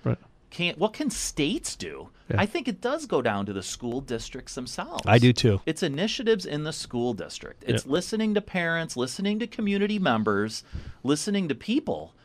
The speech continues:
Speaker 2: listening to students, and then doing something in the local school districts.
Speaker 1: Yeah, think about the school districts and how they rally around, "Oh, we're the only football field without lights. That's not fair,"
Speaker 2: Right.
Speaker 1: right? And
Speaker 2: Right.
Speaker 1: then we fight and fight and fight, and eventually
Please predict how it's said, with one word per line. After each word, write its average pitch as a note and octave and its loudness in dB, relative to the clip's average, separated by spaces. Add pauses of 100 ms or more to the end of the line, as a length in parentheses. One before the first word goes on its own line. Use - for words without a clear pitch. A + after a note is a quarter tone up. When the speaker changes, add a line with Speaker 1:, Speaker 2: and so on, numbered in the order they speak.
(120)
Speaker 2:
listening G3+ 2
to C#3+ -2
students, A2 0
and - -2
then F#3 0
doing G#3 0
something C3 -2
in C3+ -2
the B2 2
local C3 2
school C4 -2
districts. - -2
Speaker 1:
Yeah, G#2+ 8
think G#3 8
about F3+ 8
the C3+ 2
school D#3 8
districts C#3 6
and B2 6
how B2+ 8
they B2 8
rally B2+ 8
around, A#2+ 6 (100)
"Oh, D3+ 12
we're D3+ 10
the C3 8
only E3+ 10
football C#3+ 8
field B2+ 8
without A#2 8
lights. B2 6
That's F3 6
not G#2+ 2
fair," D3+ 8
Speaker 2:
Right. C#3+ 0 (220)
Speaker 1:
right? C3+ 8
And D#3 8
Speaker 2:
Right. C#3 8
Speaker 1:
then D3 8
we C#3 8
fight E3 8
and C3 -2
fight D3 8
and B2 4
fight, C3+ 8
and B2 4
eventually C3+ 6